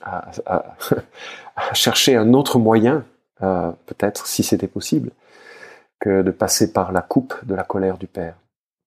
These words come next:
Et donc voilà, la souffrance de Christ pour nous est immense, mais elle est aussi celle de notre, euh, libération. Et, euh, et je, je, je vois que Dieu ne répond pas toujours comme on le souhaite à, aux prières de ce genre.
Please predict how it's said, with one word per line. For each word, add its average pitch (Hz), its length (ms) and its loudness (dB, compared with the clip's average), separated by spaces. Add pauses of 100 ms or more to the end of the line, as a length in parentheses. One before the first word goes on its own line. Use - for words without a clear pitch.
(500)
Et 104 60 2
donc 123 180 2
voilà, 127 240 4
la 110 100 2
souffrance 131 540 0
de 107 120 0
Christ - 320 0
pour 107 140 0
nous 113 160 2
est 98 200 -2
immense, 104 320 -2
mais 107 80 0
elle 101 100 2
est 107 40 4
aussi 104 240 -2
celle 107 280 2
de 101 80 0
notre, 101 440 -6
euh, 95 200 -4
libération. 95 680 -4 (640)
Et, 107 240 6
euh, 104 200 4 (220)
et 104 320 4
je, 98 520 2
je, 101 300 -8
je 104 140 -2
vois 123 260 2
que - 160 -2
Dieu 107 380 0
ne 113 320 -2
répond 131 380 0
pas 143 160 0
toujours 135 340 0
comme 113 180 -2
on 113 40 0
le 107 80 -2
souhaite - 580 -2
à, 98 340 -6
aux 104 60 -6
prières 117 460 2
de 98 80 -2
ce - 160 -4
genre. 90 280 -6